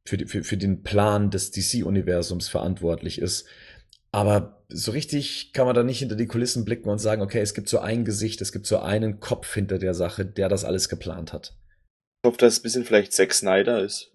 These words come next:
Speaker 2: Also auch wenn er
Speaker 1: Mhm.
Speaker 2: umstritten ist als Regisseur, aber ich finde, dass er, ich glaub schon, dass er viel Ahnung hat, Bock drauf hat, was, glaub ich, das Wichtigste ist. Und auch so ein bisschen jetzt, und auch schon Regie geführt hat bei dann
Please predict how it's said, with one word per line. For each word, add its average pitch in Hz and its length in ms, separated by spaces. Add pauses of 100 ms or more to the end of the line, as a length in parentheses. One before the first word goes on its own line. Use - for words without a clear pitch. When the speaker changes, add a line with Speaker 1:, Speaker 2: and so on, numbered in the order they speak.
(120)
Speaker 2:
Also - 280
auch 110 180
wenn 117 120
er 101 40
Speaker 1:
Mhm. 87 80
Speaker 2:
umstritten 127 440
ist 123 200
als 107 420
Regisseur, 110 600 (720)
aber 104 180
ich 110 140
finde, 113 220
dass 110 80
er, 107 420 (200)
ich - 100
glaub 113 180
schon, 113 140
dass 120 120
er 107 140
viel - 220
Ahnung 110 340
hat, 127 180 (280)
Bock 123 240
drauf 127 280
hat, 127 240
was, 113 180
glaub 107 180
ich, 107 80
das - 80
Wichtigste 120 440
ist. 110 360 (560)
Und 123 180
auch 135 140
so - 120
ein 123 60
bisschen 120 220
jetzt, 110 180
und 113 100
auch 120 120
schon 120 140
Regie 113 340
geführt 127 300
hat 110 180
bei 104 140
dann 104 360